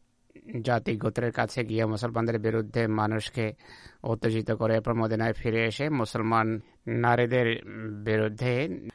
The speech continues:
নোংরা এবং অশ্লীল কবিতায়, খুবই নোংরা এবং অশ্লীলভাবে মুসলমান নারীদের কথা উল্লেখ করে। এমনকি আহলে বাইতের সম্মানিত নারীদেরকেও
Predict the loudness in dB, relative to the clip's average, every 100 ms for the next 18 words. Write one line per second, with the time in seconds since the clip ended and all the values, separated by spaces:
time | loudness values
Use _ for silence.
0 | _ -8 -2 2 2 4 4 4 4 2
1 | 2 0 0 0 0 0 2 2 2 0
2 | -2 -8 -4 -2 0 0 0 2 4 4
3 | 0 _ -20 -20 -20 _ _ -20 _ -2
4 | 0 2 2 0 0 0 0 2 4 4
5 | 2 0 0 2 2 2 0 0 -4 -2
6 | 0 0 0 -2 -4 0 0 0 -2 -12
7 | -20 -20 -20 -20 -20 -20 -20 _ -6 0
8 | 2 2 2 2 2 2 4 4 4 2
9 | 2 2 0 0 -4 _ _ -8 -2 0
10 | 2 2 2 2 2 2 2 0 -2 -2
11 | -4 -4